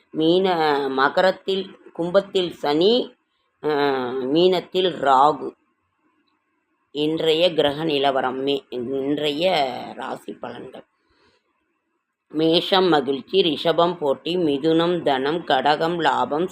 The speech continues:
சிம்மம் மேன்மை, கன்னி நிறைவு, துலாம் கோபம், விருச்சிகம் பயம், தனுசு பெருமை, மகரம் ந-, இன்பம், கும்பம் உயர்வு,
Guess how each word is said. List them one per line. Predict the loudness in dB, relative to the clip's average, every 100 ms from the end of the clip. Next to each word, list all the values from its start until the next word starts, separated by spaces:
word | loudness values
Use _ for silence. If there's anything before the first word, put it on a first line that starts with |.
| -4
சிம்மம் | -2 0 2 2
மேன்மை, | 2 0 -2 -2 -4
கன்னி | -4 -4 -2 0 0 -2
நிறைவு, | -4 -4 0 -2 0 -4 -4
துலாம் | -4 0 2 2 0
கோபம், | 0 0 0 -2 -4 -8 _ _ _ _ _ -4
விருச்சிகம் | -2 -2 -6 -2 -2 0
பயம், | 0 2 0 0
தனுசு | 0 0 0 0 -2 0
பெருமை, | 0 0 0 0
மகரம் | 2 0 2 2 2 2 0
ந-, | 0 -4 -6 -6 -4 -6 -4
இன்பம், | 0 2 2 2 2 0 -4
கும்பம் | -4 -2 2 2 0
உயர்வு, | -2 -2 0 -2 -2 -2 -4